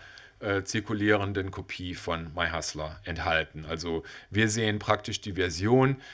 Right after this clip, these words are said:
die neunzehnhundertfünfundsechzig auf dem Underground Circuit gestartet wurde. Ähm, mit dieser neuen, äh, Länge, und das wollte ich aber als Detail eben anfügen,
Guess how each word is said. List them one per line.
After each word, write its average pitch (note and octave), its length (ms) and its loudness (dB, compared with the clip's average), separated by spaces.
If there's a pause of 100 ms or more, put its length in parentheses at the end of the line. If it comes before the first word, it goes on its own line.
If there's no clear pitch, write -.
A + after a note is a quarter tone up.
(140)
die G#2 180 -2
neunzehnhundertfünfundsechzig F2+ 1700 -2
auf E2 140 -6
dem E2 160 -10
Underground D#2 480 -6
Circuit C#2+ 500 -8 (100)
gestartet E2 600 -2
wurde. C#2+ 280 -10 (1160)
Ähm, G#2+ 460 4 (1700)
mit C#3 300 6
dieser C3 300 4
neuen, A2+ 640 2
äh, F2 320 2 (160)
Länge, G2+ 440 4
und F2+ 160 -6
das F#2 160 -4
wollte A2 200 6
ich G2+ 140 -4
aber F#2+ 160 4
als F#2+ 180 0
Detail G#2+ 500 0
eben G2 200 0
anfügen, F#2+ 760 0